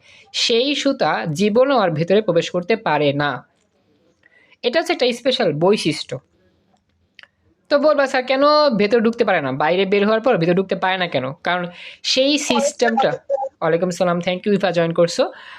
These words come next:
একটা সুতা যখন নেমাটোসিস্টের ভেতর থেকে বাইরে বের হয়, সেই সুতাটা ভেতরের দিকে ঢুকার কোনো ওয়ে নাই বা রাস্তা নাই। এটা বাইরে বের হয়ে গেলে এটা এমনিই থাকে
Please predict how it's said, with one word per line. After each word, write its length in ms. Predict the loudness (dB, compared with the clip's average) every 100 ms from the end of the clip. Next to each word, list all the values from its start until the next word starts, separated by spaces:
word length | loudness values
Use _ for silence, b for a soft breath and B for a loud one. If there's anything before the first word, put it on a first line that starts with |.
| B B
একটা 280 | -4 -2
সুতা 480 | 0 0 2 2 2
যখন 580 | 2 0 0 2 2 2
নেমাটোসিস্টের 760 | 0 0 -2 -4 -2 2 2
ভেতর 240 | 2 2 0
থেকে 220 | 0 0
বাইরে 300 | 0 0 -2
বের 220 | 0 -2
হয়, 280 | 0 0 -2 -8 _ _
সেই 220 | -2 0
সুতাটা 360 | 0 0 0 0
ভেতরের 400 | 0 2 4 4
দিকে 180 | 2 0
ঢুকার 400 | 0 0 -2 -2
কোনো 460 | -2 0 2 0 -2
ওয়ে 300 | 0 2 2
নাই 280 | 0 -2 -2
বা 120 | -2
রাস্তা 380 | 0 -2 -4 -2
নাই। 200 | -2 -4 -10 B B
এটা 160 | -2 0
বাইরে 320 | 0 0 0
বের 240 | 2 0
হয়ে 200 | 2 2
গেলে 240 | 2 2 0
এটা 260 | 0 0
এমনিই 320 | 0 2 2 2
থাকে 320 | -2 -6